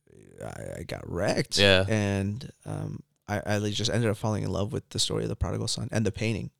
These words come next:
Speaker 1: of
Speaker 2: Mm-hmm.
Speaker 1: the Rembrandt painting.
Speaker 2: Yeah.
Speaker 1: 'Cause if you haven't, um, listened or read that book, essentially,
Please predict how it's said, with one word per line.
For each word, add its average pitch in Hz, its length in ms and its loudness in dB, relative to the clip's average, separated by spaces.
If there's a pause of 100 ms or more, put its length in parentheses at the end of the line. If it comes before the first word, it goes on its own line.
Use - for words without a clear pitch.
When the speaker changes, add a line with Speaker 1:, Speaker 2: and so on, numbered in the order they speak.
Speaker 1:
of 107 120 -4
Speaker 2:
Mm-hmm. 104 420 2
Speaker 1:
the 92 80 -6
Rembrandt 101 360 0
painting. 107 240 2
Speaker 2:
Yeah. 98 280 8 (180)
Speaker 1:
'Cause 98 160 -4
if 107 240 2
you 123 100 8
haven't, 113 320 6 (140)
um, 92 240 -4
listened 101 400 2
or 95 260 -2 (320)
read 113 180 4
that 101 140 2
book, 92 220 0
essentially, 101 500 0